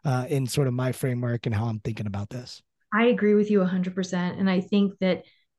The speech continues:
Speaker 2: that drive can come from all sorts of places. Like, some people, yes, they're given a really hard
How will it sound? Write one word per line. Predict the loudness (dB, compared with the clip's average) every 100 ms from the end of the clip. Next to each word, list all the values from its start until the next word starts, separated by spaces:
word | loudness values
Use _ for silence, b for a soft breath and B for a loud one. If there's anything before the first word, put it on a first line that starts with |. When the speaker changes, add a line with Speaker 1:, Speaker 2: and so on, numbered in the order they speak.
| _ _ -4
Speaker 2:
that | 2 2 0
drive | -4 -2 0 0 -2 -4
can | 0 0
come | 0
from | 0 0
all | 0
sorts | -2 -2 -2 -2
of | -8
places. | -8 -6 -6 -6 -4 -4
Like, | -4
some | 0 2
people, | 4 0 0
yes, | -2 -2 -2 -2 -4 -4
they're | -4
given | -2 -2 0 -2
a | -4
really | -8 -2 2 4 2 -2 -10
hard | -12 -10 -4 -2 0 -2 -4